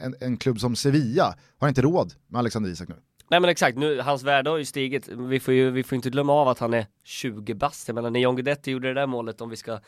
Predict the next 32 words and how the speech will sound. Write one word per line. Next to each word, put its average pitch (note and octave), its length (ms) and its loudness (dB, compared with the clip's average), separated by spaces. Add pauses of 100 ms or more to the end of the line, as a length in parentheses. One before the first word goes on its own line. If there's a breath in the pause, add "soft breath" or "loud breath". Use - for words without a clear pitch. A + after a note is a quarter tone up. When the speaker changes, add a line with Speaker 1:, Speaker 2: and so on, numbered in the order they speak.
(300 soft breath)
Speaker 2:
ta A#2+ 140 4
han, B2 180 6
det A2 60 -2
blir A2 300 0
kanske A2 280 -6
ingen, G#2+ 220 -2
eh, G2+ 60 -2
rättmätig A2 800 -2
jämförelse, B2+ 640 2
men B2 320 4 (240 soft breath)
som B2+ 240 -4
ett B2 120 -2
exempel, C3+ 520 0 (340 soft breath)
vad B2+ 120 -2
var B2 80 2
han C#3 180 2
när C3 60 4
han B2 120 6
gjorde A#2+ 180 -2
det? C3 180 0
Tjugosex, - 580 -8
tjugosju C#3+ 420 -2
kanske. A2+ 380 -2 (320 soft breath)
Nu C#3+ 200 4
är D#3+ 40 10
Alexander C#3 380 2
Isak C3+ 300 -2
tjugo B2 480 -2
bast, C#3+ 320 -2
han B2 100 -2
har A#2+ 60 0
gjort A#2 220 -6